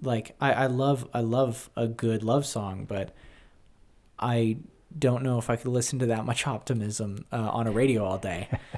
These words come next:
Speaker 2: Yeah, right.
Speaker 1: Right.
Speaker 2: Well, they have, they have on Sirius, I think, s-, stations that are just love songs too.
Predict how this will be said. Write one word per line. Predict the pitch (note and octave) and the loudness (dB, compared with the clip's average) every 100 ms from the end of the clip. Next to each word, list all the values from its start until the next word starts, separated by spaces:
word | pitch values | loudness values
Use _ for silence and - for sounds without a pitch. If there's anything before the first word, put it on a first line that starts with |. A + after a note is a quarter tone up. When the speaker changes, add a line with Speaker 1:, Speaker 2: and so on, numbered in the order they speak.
| - | 0
Speaker 2:
Yeah, | C3+ - - C#3 - | 4 4 4 -4 -2
right. | D3+ C#3 | 2 6
Speaker 1:
Right. | C3 - - - - - - - | 6 4 -8 -12 -12 -14 -16 2
Speaker 2:
Well, | C3+ | 6
they | F#3+ | 10
have, | - G#3+ A3+ - - | 10 10 8 0 -2
they | E3 D#3 | 6 8
have | E3+ G3 | 10 10
on | B2+ A#2+ | 10 8
Sirius, | - G3+ C#3+ A#2+ A#2 | 10 12 12 10 10
I | |
think, | A2 C3 C3 - - - - A3+ - - - - - | 10 8 6 -6 -18 -20 -12 -12 -12 -20 -20 -8 0
s-, | A2+ - - - | 0 -2 -20 -6
stations | - D#3 E3+ C#3+ | 8 10 10 10
that | B2 | 10
are | A#2+ | 10
just | A2 E3+ - | 12 10 12
love | C3+ G#3 | 10 10
songs | - E2 D#2 D#2+ | 6 0 -2 -4
too. | - D#3+ A#2 | 2 4 4